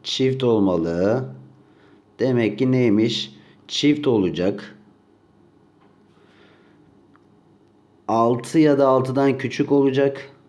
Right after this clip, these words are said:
Bakalım. Ve burada da on ikiyi bölecek. Altı sayısı on ikiyi böler. Dört sayısı on ikiyi böler.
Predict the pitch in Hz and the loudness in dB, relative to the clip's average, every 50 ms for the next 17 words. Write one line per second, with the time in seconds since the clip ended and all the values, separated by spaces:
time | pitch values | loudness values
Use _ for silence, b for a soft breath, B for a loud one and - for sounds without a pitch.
0 | _ _ _ _ _ _ _ _ _ _ _ _ _ _ _ _ _ _ _ _ | _ _ _ _ _ _ _ _ _ _ _ _ _ _ _ _ _ _ _ _
1 | _ _ _ _ - 123 123 - - 107 95 98 101 104 - - - - B B | _ _ _ _ -4 -4 -4 -4 -4 -4 -4 -4 -6 -10 -14 -20 -20 -20 B B
2 | B B B B B B B B B _ - 120 113 123 135 147 143 143 151 147 | B B B B B B B B B _ -20 -14 -8 0 2 2 4 4 2 0
3 | - - 123 135 143 151 147 131 127 120 104 104 98 101 104 - 139 151 151 135 | -2 -6 -4 0 2 4 4 4 4 2 2 2 0 0 -2 -2 0 2 2 2
4 | 123 131 - 147 147 147 147 135 131 131 123 113 113 113 95 - - - - - | 0 -2 0 2 2 2 4 4 2 2 2 2 2 0 0 0 -4 -12 -18 -20
5 | - _ _ _ - - 123 127 127 135 139 135 - - 175 165 160 - - 147 | -20 _ _ _ -6 -2 0 2 2 2 0 -2 -4 -2 -2 -2 -2 0 0 2
6 | 143 143 131 135 - 143 139 139 131 131 - 147 143 135 131 127 120 110 90 82 | 2 2 2 0 -2 0 0 0 -2 -2 0 0 2 2 2 2 2 2 0 -2
7 | - - - - b b b b b b b b b b b - 101 113 127 143 | -4 -8 -10 -16 b b b b b b b b b b b -10 -2 0 2 2
8 | 147 143 143 - - 139 131 127 120 110 - - - - 101 90 82 95 117 120 | 2 0 -2 -8 -4 -2 0 2 2 0 -2 -4 -6 -4 -4 -2 -2 -2 -2 -2
9 | 123 117 - - - 107 95 92 104 117 127 131 131 131 131 131 - - B | -2 -4 -6 -4 -2 -2 -2 0 0 -2 0 0 -2 -2 -2 -6 -8 -12 B